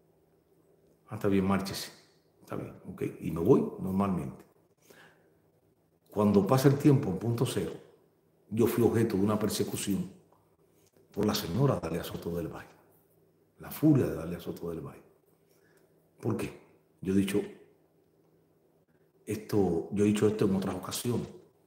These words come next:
A los que llevan tiempo escuchando mi canal, mi historia, la señora Dalia Soto del Valle, eh, yo soy el, uno de los que en el noventa y cuatro, en el año noventa y cuatro,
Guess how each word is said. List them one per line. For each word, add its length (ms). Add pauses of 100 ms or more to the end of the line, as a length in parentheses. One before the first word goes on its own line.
(800)
A 60
los 100
que 120
llevan 260
tiempo 280
escuchando 480 (100)
mi 160
canal, 260
mi 100
historia, 460 (1040)
la 100
señora 400
Dalia 240
Soto 300
del 80
Valle, 300 (1600)
eh, 380
yo 140
soy 440
el, 280
uno 260
de 100
los 220
que 800
en 140
el 100
noventa 340
y 40
cuatro, 560 (1400)
en 120
el 100
año 180
noventa 320
y 40
cuatro, 520